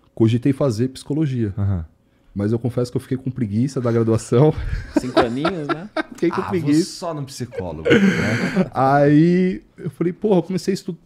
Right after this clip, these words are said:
Speaker 1: pesquisar e tal, encontrei a psicanálise,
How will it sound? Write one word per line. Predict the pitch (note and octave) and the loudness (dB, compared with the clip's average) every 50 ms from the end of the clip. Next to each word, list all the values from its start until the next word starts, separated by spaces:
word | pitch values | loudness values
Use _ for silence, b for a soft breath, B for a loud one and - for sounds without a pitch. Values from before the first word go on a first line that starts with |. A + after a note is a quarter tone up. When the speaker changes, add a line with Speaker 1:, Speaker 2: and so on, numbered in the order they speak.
| _ _ _ _ | _ _ _ _
Speaker 1:
pesquisar | - F3+ E3+ - - F3+ D#3 D3+ F3 F3 E3+ | 0 0 0 0 -2 0 0 2 2 2 2
e | E3 | 0
tal, | E3+ - F#3 F#3 | 0 0 -2 -2
encontrei | F#3 F3+ - F#3 F3+ D#3+ F3 F3 | -2 -2 -4 -6 -6 -2 -2 -4
a | F3 | -4
psicanálise, | F3 - - - F#3+ F#3 F3+ E3+ E3+ D#3 C3+ A2+ G2+ F#2+ F#2+ F2 | -4 -10 -8 -8 -6 -6 -6 -6 -4 -2 -2 -2 -2 -4 -6 -6